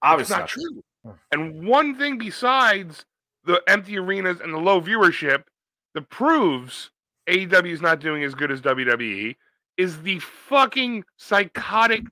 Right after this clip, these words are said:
Speaker 2: tangent Tony Khan went on
Speaker 1: Oh my God.
Speaker 2: last Wednesday to, to, like,
Speaker 1: Unhinged. Unhinged.
Speaker 2: unhinged.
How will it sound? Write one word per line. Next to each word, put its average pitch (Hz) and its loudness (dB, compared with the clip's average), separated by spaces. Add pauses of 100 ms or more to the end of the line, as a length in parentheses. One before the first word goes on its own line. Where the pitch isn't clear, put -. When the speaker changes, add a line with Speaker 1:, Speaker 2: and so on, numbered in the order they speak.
(120)
Speaker 2:
tangent 170 -4
Tony 226 -2
Khan 226 2
went 143 2
on 120 2 (400)
Speaker 1:
Oh 120 -2
my - -8
God. - -12
Speaker 2:
last 185 6
Wednesday 170 -2 (400)
to, 208 -4 (120)
to, - 4
like, 233 6
Speaker 1:
Unhinged. - -8 (640)
Unhinged. 277 2
Speaker 2:
unhinged. 311 -4